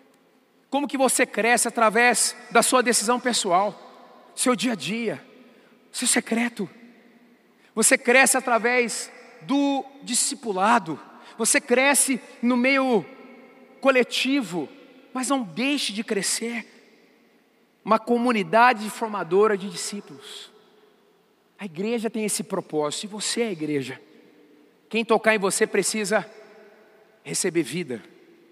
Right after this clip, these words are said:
A sua influência precisa gerar novos discípulos. Ninguém, ei, eu vou trazer uma palavra pra você agora. Ninguém perto de você será imaturo.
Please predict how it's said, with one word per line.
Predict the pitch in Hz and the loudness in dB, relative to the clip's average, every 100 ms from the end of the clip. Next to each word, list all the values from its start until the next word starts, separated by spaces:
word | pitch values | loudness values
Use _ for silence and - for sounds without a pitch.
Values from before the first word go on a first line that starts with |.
| _ _ _ _ _ _ _ _ _ | _ _ _ _ _ _ _ _ _
A | 147 | -2
sua | - 226 | 0 0
influência | 214 190 196 214 196 | 0 0 2 2 0
precisa | 196 175 202 | 0 0 -2
gerar | 170 175 175 190 - - - | 0 4 4 4 -2 -20 -10
novos | 165 175 160 151 | 2 2 2 -2
discípulos. | 160 - 185 143 117 - - - - _ _ _ _ _ _ | -2 -2 -4 -6 -8 -10 -12 -18 -20 _ _ _ _ _ _
Ninguém, | 147 196 220 160 170 156 101 104 | -8 -4 -2 0 0 0 -6 -2
ei, | 139 143 | 0 0
eu | |
vou | 127 | -2
trazer | 147 170 175 | -6 -4 -4
uma | |
palavra | 170 165 170 | -2 0 0
pra | 180 | -2
você | - | -8
agora. | 190 165 120 98 - _ _ _ _ _ | -8 -8 -10 -14 -20 _ _ _ _ _
Ninguém | 139 190 180 165 240 269 | -2 -2 -2 -2 -2 -4
perto | - 196 196 | 0 0 0
de | 160 | -8
você | 165 147 - 151 160 175 - - - - - | -6 -4 -4 -4 -4 -6 -18 -20 -20 -20 -10
será | - 151 143 | -2 0 2
imaturo. | 156 156 139 139 131 113 | 0 0 -4 -2 -2 -2